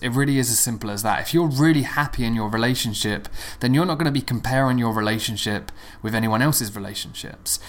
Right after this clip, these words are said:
If you're really happy within your work, then you're not gonna be comparing your work with other people's works. It's like me. Yes, sometimes I want more from the work that I do, and I'm trying to practice being patient,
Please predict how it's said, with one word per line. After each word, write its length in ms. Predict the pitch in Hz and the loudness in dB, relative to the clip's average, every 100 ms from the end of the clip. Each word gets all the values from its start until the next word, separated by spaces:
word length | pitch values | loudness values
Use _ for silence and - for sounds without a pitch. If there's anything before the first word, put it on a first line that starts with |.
| - | -8
If 100 | - | 0
you're 160 | 139 156 | 4 4
really 220 | 151 113 | 4 0
happy 400 | - 175 180 143 | -2 -2 0 2
within 320 | 127 120 120 | 2 2 2
your 160 | 113 107 | 2 0
work, 540 | 117 147 117 104 - - - | 2 4 2 0 -8 -16 -10
then 140 | 117 120 | 0 2
you're 120 | 170 | 4
not 120 | 165 | 2
gonna 160 | 151 135 | 2 0
be 100 | 123 | 0
comparing 520 | - 110 131 139 117 | -2 0 2 2 2
your 180 | 113 110 | 2 4
work 240 | 110 101 | 2 2
with 80 | 110 | 0
other 180 | 110 110 | -2 2
people's 400 | - 170 117 104 | 2 2 0 -6
works. 320 | 87 - - | -8 -10 -4
It's 140 | 120 | 0
like 180 | 143 120 | 2 0
me. 360 | 143 165 92 - - - - | 2 0 0 -6 -16 -16 -12
Yes, 280 | 139 151 131 | 0 2 4
sometimes 480 | - 139 120 123 120 | 2 2 2 0 2
I 80 | 110 | 2
want 300 | 107 104 - | 2 -2 0
more 600 | 127 165 131 131 131 - - | 2 4 4 2 0 -4 -14
from 260 | - 120 110 | -4 -2 0
the 80 | 110 | 2
work 300 | 113 110 101 | 2 2 -2
that 80 | |
I 100 | 73 | -4
do, 540 | - 147 135 117 113 123 - | 0 2 2 2 0 -6 -8
and 140 | 113 | -2
I'm 300 | 107 104 101 | 0 0 -4
trying 400 | - - 123 131 | -4 0 2 2
to 80 | 127 | 0
practice 440 | - 120 98 - 107 | 0 -2 -2 -8 -6
being 280 | 110 104 | -4 -4
patient, 580 | 101 135 120 - 107 104 | -2 0 0 -2 -4 -4